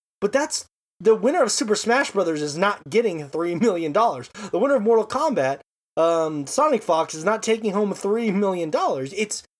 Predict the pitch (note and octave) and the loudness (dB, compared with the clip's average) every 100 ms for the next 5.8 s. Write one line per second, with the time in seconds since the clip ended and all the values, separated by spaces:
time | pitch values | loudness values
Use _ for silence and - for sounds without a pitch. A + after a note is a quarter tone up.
0 | _ - D#3 - - _ G#3+ D3 A#2 - | _ -8 -8 -10 -16 _ -2 -2 -6 -10
1 | F#3 A#3+ G#3 E3+ D#3 D3+ D3+ E3 D3 C#3 | -8 -4 -2 0 2 0 -2 -4 -4 -6
2 | - _ _ _ - F3+ E3+ D3+ D3+ - | -16 _ _ _ -8 -2 -2 -2 -2 0
3 | D#3 C#3+ D3 C#3 F#3+ A3 D#3+ D3+ G3+ F#3+ | 0 -2 -4 0 0 2 0 -4 -4 -2
4 | F3+ - E3+ D#3 D3 G3+ - D#3 C#3+ C3+ | -4 -2 0 0 -2 -8 -4 -2 -2 -2
5 | C3+ - D3 B2 - D#3+ A2+ | -6 -6 -8 -8 -4 -4 -4